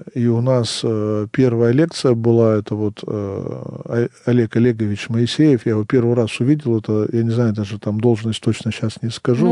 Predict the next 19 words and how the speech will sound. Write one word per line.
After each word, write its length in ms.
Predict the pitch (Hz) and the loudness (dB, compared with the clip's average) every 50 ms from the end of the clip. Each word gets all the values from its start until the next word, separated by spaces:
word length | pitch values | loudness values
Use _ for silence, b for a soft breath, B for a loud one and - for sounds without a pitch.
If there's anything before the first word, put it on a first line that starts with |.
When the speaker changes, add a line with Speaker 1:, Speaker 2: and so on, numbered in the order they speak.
| 156 | 4
Speaker 2:
он 100 | 226 226 | 2 2
Speaker 1:
вот 120 | 190 196 139 | 0 0 2
ру-, 180 | 131 131 143 | 2 4 2
Speaker 2:
эксперт 160 | 139 127 - - - | 2 0 -4 -6 0
общего 460 | 220 208 175 - - - 165 156 165 | 2 2 2 2 -4 -6 -4 -4 -4
дела 500 | 160 160 160 170 160 147 143 143 143 139 - | -4 -4 -4 -4 -2 -2 -2 -4 -6 -6 -4
Speaker 1:
Да, 240 | 117 110 131 143 135 | 0 2 4 4 4
да, 140 | 127 127 | 4 2
да, 240 | 123 120 131 131 120 110 101 104 156 147 | 2 4 4 4 4 4 2 0 -2 -4
Speaker 2:
организации. 100 | - - | -2 -2
Speaker 1:
там, 340 | 123 110 104 - - 104 - - _ - | -2 -2 -2 -4 -6 -8 -10 -12 _ -8
э, 20 | 143 127 120 117 113 110 | -6 -4 -2 0 0 0
Speaker 2:
Мгм. 60 | 110 104 | 0 0
Speaker 1:
руководитель, 800 | 117 104 104 123 110 110 117 117 113 156 170 165 - 127 113 113 | 0 -2 0 -2 0 2 2 2 4 4 2 2 2 -2 -2 -2
по-моему, 340 | 123 - 113 117 117 113 | -2 -4 -2 -2 0 0
московского 840 | 107 107 113 113 - - - - 127 110 - - - - 110 110 110 | 0 2 2 0 0 0 0 0 0 0 0 -4 -2 0 2 2 2
отделения. 760 | 110 107 110 120 127 127 131 127 117 110 104 104 101 98 101 | 2 2 2 4 4 6 6 6 4 4 2 0 -2 -2 -2
Speaker 2:
Мгм. 440 | 113 113 113 113 113 101 95 95 101 107 | -4 -4 -4 -4 -4 -6 -8 -10 -10 -8
Speaker 1:
И 460 | - 135 123 123 120 120 123 120 117 | -2 0 2 4 4 4 4 2 0